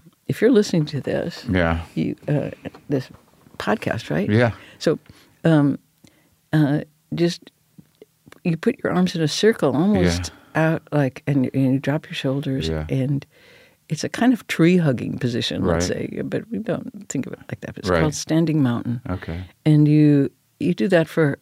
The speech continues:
Speaker 1: as long as you can stand, maybe an hour. But let's say you're only gonna do it two minutes. You'll still get a lot of benefit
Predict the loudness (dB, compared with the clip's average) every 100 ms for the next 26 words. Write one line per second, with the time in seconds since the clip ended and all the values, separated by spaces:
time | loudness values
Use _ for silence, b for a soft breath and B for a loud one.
0 | -4 0 2 0 0 -2 -2 -2 -2 0
1 | -2 -6 -10 -2 0 2 2 0 -2 -4
2 | -6 _ b b b b -4 -2 -2 -2
3 | 2 2 2 0 4 4 4 2 0 -4
4 | -4 -2 0 0 -4 -14 _ _ -8 -8
5 | -4 -4 -2 -2 -2 -2 -4 -2 -2 -2
6 | -4 -6